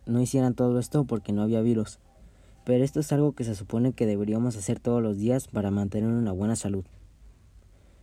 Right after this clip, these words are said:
La higiene nos ha brindado bastantes beneficios en el pasado como en el presente,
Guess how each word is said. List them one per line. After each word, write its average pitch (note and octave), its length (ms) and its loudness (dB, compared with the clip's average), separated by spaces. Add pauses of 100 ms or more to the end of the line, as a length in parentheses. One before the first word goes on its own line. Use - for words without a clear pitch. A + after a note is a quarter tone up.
(320)
La B2+ 80 2
higiene C#3 340 2
nos D3+ 220 0
ha A#2+ 80 2
brindado B2+ 420 4
bastantes A#2 500 -2
beneficios A#2 520 -2
en A#2+ 140 0
el G2+ 100 -2
pasado C3 400 0
como G#2+ 220 -2
en A2 60 0
el G#2+ 80 -2
presente, G#2+ 460 -2